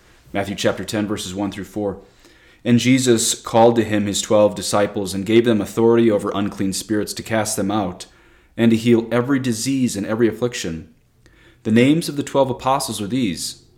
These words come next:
First, Simon, who is called Peter, and Andrew his brother,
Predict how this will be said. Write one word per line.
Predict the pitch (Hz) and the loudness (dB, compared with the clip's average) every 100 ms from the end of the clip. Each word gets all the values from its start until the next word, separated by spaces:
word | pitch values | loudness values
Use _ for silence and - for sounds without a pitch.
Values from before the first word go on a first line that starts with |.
| _ - | _ -14
First, | - 113 113 - | -2 0 0 -2
Simon, | - 101 104 113 113 | -2 0 2 2 2
who | 113 | 2
is | 117 | 0
called | - 113 110 | 0 0 0
Peter, | 117 131 92 73 - _ _ _ _ _ - | 0 0 0 -6 -16 _ _ _ _ _ -2
and | 113 117 | 4 4
Andrew | 113 117 123 | 6 6 6
his | 113 107 | 4 0
brother, | 113 117 143 147 | 4 4 2 -4